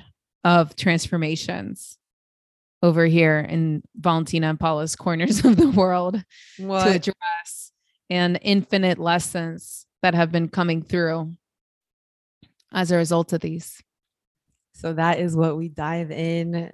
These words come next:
Speaker 2: to today. We love you guys. I hope you enjoy. If you are new to Pretty Mental, welcome. We're so happy that you're here. We have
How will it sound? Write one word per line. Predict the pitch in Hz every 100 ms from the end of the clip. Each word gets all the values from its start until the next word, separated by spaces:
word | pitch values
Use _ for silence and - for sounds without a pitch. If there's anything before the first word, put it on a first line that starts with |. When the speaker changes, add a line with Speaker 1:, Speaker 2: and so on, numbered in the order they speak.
| -
Speaker 2:
to | - 196 208 214 -
today. | - 175 143 196 202 202 202 202 202 _ _ _ _ _ _ 180
We | 170
love | 175 185
you | 190 175
guys. | 180 180 175 175
I | 170
hope | 175 170
you | 175 175
enjoy. | 170 170 180 175 175 170
If | 175 170
you | 170 180
are | 175
new | 175 175 196
to | 185
Pretty | 175 190 185
Mental, | 180 175 190 180 170 170
welcome. | 160 175 196 202 202 190 190 196
We're | 185
so | 165 - 196
happy | 196 180 180 185 175
that | 170
you're | 175 170
here. | 170 185 180 175 170 _ _ -
We | 180
have | 180 180 175 175 170